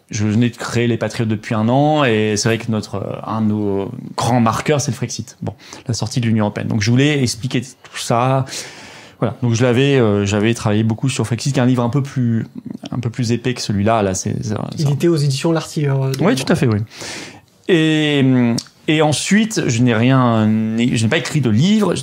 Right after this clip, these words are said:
Speaker 1: et, et jusqu'au covid. Et en fait, l'été deux mille vingt, euh, je parlais tout le temps, je faisais des, je commençais à faire des vidéos, et cetera. Je m'intéressais beaucoup au sujet, comme chacun le sait.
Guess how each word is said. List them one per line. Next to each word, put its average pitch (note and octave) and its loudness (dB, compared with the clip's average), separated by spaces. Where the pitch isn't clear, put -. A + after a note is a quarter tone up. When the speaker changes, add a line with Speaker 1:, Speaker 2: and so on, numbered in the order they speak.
Speaker 1:
et, D3 0
et - -2
jusqu'au F#3 0
covid. D3 2
Et C#3+ 0
en A#2+ 2
fait, E3+ 0
l'été D3 2
deux C3+ 4
mille B2+ 4
vingt, D#3+ 2
euh, G2 0
je - -6
parlais G#2+ -2
tout B2+ -6
le G#2+ -2
temps, B2+ -2
je - -6
faisais G2 0
des, G2+ -2
je F#2+ -8
commençais A2 -4
à - -2
faire G#2 -4
des G2 -2
vidéos, A2 -2
et G#2 -4
cetera. B2 -2
Je A#2 -6
m'intéressais - -6
beaucoup A2+ -2
au G#2+ -4
sujet, B2 -2
comme A2+ -4
chacun G#2+ -2
le G#2 0
sait. F#3 0